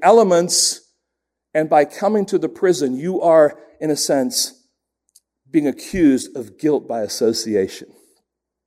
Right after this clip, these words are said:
You're risking your home, your possessions, even your family,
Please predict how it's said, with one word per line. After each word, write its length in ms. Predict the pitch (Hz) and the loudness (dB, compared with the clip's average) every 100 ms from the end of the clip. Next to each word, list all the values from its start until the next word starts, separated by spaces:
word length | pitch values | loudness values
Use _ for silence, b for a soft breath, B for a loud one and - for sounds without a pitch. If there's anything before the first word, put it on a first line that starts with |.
| _ _ _ _ - | _ _ _ _ 2
You're 240 | 131 131 | 6 6
risking 800 | 120 208 - - 202 185 165 143 B - | 6 4 4 2 2 2 2 -2 B 0
your 200 | 135 123 | 2 2
home, 640 | - - 175 185 202 202 196 B | 2 4 6 4 2 -2 -6 B
your 120 | - 131 | -4 -4
possessions, 880 | - 120 110 151 - 160 147 131 | -2 -2 4 2 2 -2 -4 -4
even 280 | 143 127 139 | -4 -2 0
your 140 | 131 143 | 2 0
family, 600 | - 104 90 87 85 | 0 -6 -4 -10 -12